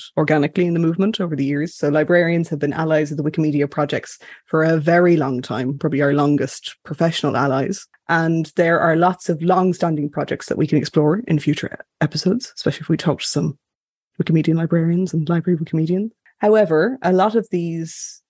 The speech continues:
projects were sometimes Wikimedians approaching librarians or libraries with projects or programs. And this manifesto is to reorientate that relationship, to get librarians to think about what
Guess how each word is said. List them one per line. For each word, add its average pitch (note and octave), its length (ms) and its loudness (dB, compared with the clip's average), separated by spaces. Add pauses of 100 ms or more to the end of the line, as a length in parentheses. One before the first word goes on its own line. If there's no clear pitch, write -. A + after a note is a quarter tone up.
projects D#3+ 440 0
were D#3 400 2 (280)
sometimes D#4+ 320 2
Wikimedians F#3+ 520 2
approaching E3+ 440 -2
librarians D3+ 640 -2
or D3 80 -2
libraries C#3+ 540 -2
with D#3+ 240 -2
projects D3+ 360 0
or D#3 80 -2
programs. D3+ 680 -4 (420)
And E3+ 280 2
this G3+ 200 2
manifesto F3+ 520 2
is D#3 120 -4
to E3 140 -4
reorientate E3 800 -2
that - 180 -6 (300)
relationship, E3 600 0
to F3+ 80 -6
get D#3 100 -2
librarians E3+ 560 2
to E3 100 -12
think D#3+ 200 -2
about D3+ 360 -2 (760)
what G#3+ 200 -2